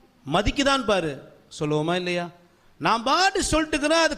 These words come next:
காதுல வாங்கதான் மதிக்குதான் பாரு, நான் சொல்லிட்டுக்கிறேன், கண்டுக்காம எதையோ செய்த, சொல்றாங்களா இல்லையா? நாமே இருக்கிறோம், ஒரு முக்கியமான விஷயத்தை பேசுறோம்,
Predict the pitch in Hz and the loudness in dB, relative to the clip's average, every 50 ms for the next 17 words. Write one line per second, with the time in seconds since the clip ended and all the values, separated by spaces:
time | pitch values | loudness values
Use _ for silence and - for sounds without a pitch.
0 | - - - 294 320 311 311 302 285 277 285 285 277 254 220 226 269 320 330 - | 0 0 2 2 2 2 2 0 0 0 0 0 0 0 0 0 0 0 -2 -2
1 | - 330 339 339 330 320 302 277 269 269 - - - - - - - - 196 254 | 0 0 2 0 0 0 0 0 2 0 -2 -4 -8 -14 -18 -16 -6 -2 0 0
2 | 285 - - 269 311 330 330 330 302 294 311 311 - 254 269 285 330 277 302 285 | 0 2 2 2 2 2 2 0 0 0 0 0 0 -2 -2 -2 -2 -2 -2 -2
3 | 262 247 254 285 302 285 - 247 254 247 247 - - - - - - 180 190 202 | -2 0 2 2 2 2 0 0 0 0 0 -2 -4 -8 -8 -4 -2 0 2 2
4 | 214 220 226 240 240 233 233 233 226 220 220 220 - - - - - - 156 185 | 2 2 2 2 2 2 2 2 2 0 -2 -4 -10 -14 -12 -12 -8 -4 0 0
5 | 214 240 247 262 269 254 226 - 202 208 202 175 165 - - - - - 175 202 | 2 2 2 2 0 0 0 0 2 2 0 0 -2 -6 -12 -12 -4 0 0 0
6 | 202 208 - 240 240 262 269 262 220 180 233 233 - 214 240 226 - 226 214 208 | 0 0 0 0 0 0 0 0 -2 -2 -4 -2 0 2 0 2 0 0 0 0
7 | 196 170 | 0 -2